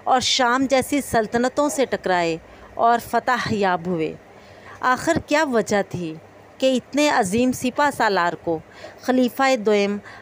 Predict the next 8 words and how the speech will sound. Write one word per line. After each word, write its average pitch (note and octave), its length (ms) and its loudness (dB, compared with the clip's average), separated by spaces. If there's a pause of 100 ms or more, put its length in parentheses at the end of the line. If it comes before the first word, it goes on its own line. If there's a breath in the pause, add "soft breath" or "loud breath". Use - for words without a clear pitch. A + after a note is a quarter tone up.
हज़रत A#3 380 2
उमर B3+ 320 2
फ़ारूक A3 500 0
रज़ी A#3 260 2
अल्लाह A3+ 300 4
ताला G3+ 360 2
अन्हो G3 300 0
ने F3+ 260 -2